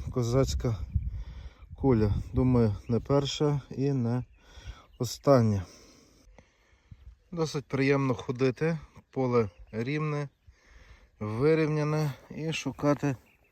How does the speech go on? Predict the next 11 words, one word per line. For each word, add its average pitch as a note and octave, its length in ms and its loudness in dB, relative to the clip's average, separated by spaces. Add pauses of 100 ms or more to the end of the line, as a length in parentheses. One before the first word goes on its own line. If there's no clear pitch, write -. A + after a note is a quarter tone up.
(1120)
ось C3+ 260 -8
такі C3+ 460 -2 (600)
знахідки. A2+ 800 -4 (1600)
Це, B2+ 60 -8
друзі, B2+ 300 -2
в B2+ 60 0
нас B2+ 420 -2 (1700)
козацька B2 640 0
куля, B2+ 560 0 (1600)
а - 220 -8
правильно, A#2+ 720 0